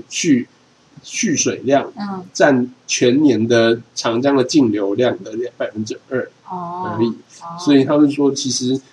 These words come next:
Speaker 1: 你要说它可以真的拿来就是制洪，可能就是短暂稍微一个小小的 peak 还可以，但是如果太大量，它其实根本没有办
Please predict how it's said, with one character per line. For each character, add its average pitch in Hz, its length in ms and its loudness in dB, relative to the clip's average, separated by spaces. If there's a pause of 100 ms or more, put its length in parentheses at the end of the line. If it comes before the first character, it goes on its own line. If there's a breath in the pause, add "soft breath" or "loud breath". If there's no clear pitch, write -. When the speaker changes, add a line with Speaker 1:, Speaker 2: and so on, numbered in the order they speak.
Speaker 1:
你 123 100 2
要 135 100 4
说 160 160 4
它 156 100 -2
可 156 140 2
以 120 140 6
真 139 160 0
的 143 100 2
拿 113 160 2
来 117 120 4
就 131 160 0
是 135 100 0
制 127 360 0
洪， 110 220 -4
可 113 120 -4
能 110 120 0
就 135 100 -2
是 143 240 4 (260 loud breath)
短 110 240 0
暂 143 360 4
稍 160 200 4
微 139 240 6
一 139 140 -2
个 131 260 6
小 123 300 0
小 127 140 0
的 117 100 0
peak 120 360 -4
还 113 120 0
可 117 280 -2
以， 107 80 0
但 120 120 2
是 139 80 6
如 135 100 4
果 117 80 4
太 127 160 0
大 120 200 2
量， 120 160 2
它 113 120 -6
其 - 160 -8
实 113 60 -8
根 123 120 2
本 101 60 -2
没 107 60 -6
有 104 80 -10
办 113 140 -8